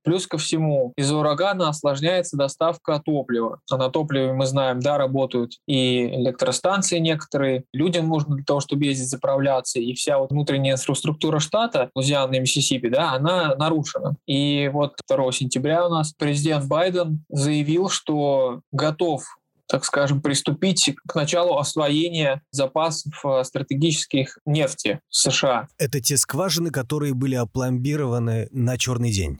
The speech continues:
Speaker 1: Да, то есть стратегический нефтяной резерв будет брошен для борьбы с, э, нехваткой топлива,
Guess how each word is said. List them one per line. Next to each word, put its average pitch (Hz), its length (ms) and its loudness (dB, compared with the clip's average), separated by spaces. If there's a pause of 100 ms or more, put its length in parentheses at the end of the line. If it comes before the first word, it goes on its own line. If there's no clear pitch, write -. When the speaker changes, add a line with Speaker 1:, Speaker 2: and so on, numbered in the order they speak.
Speaker 1:
Да, 135 580 2
то 151 100 2
есть 139 220 0
стратегический 160 680 0
нефтяной 147 420 0
резерв 170 500 0 (100)
будет 143 500 -2
брошен 147 560 0 (100)
для 131 140 0
борьбы 139 400 0
с, - 180 -6
э, 127 240 2
нехваткой 147 540 -2
топлива, 117 540 0